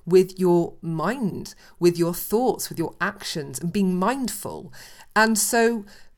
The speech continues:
that also means that as you're having a conscious pregnancy and you want to be a conscious parent, that you're aware of your own baggage and how that will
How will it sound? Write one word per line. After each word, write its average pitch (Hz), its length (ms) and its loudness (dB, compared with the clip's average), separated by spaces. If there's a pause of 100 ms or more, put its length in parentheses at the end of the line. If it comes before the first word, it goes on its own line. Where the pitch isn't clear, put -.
that 247 320 2
also 269 440 2
means 151 500 -4
that - 240 -4
as 226 240 0
you're 262 140 -2
having 269 240 -2
a 226 80 0
conscious 208 400 -4
pregnancy 214 600 -6
and 165 100 -6
you 170 60 0
want 180 120 0
to 175 60 -4
be 180 100 2
a 170 40 -2
conscious - 340 -6
parent, 196 340 -4
that 175 80 -4
you're 113 120 -6
aware 226 420 0
of 202 160 -2 (580)
your 262 240 2
own 294 220 2
baggage 170 360 -2
and 170 100 -6
how 208 180 -2
that 220 180 0
will 185 140 0